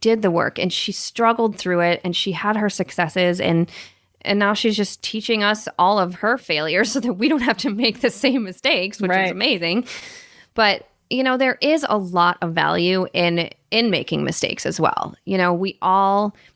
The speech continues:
Speaker 1: and that's where the give yourself grace comes in, is we all are gonna fall on our face sometimes, and we're all gonna get right back up and look at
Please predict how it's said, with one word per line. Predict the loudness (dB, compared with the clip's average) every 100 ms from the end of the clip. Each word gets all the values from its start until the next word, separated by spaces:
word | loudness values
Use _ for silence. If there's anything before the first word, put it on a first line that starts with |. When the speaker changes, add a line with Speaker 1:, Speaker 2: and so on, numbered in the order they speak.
| -2
Speaker 1:
and | 0
that's | 0 0
where | 0
the |
give | 2 2
yourself | 2 0 -2 -2
grace | 0 0 0
comes | -2 -2
in, | -4 -4
is | -2
we | 0 -2
all | 0 2 2
are | 2
gonna | 0
fall | 0 0 0
on | -4
our | -4
face | -2 0
sometimes, | -2 -8 -8 -8 -4
and | -2
we're | 0
all | 2 2
gonna | 2 0
get | -2 -4
right | -2 -2 0
back | -2 2
up | 2 2 0
and | 0
look | 2
at | 0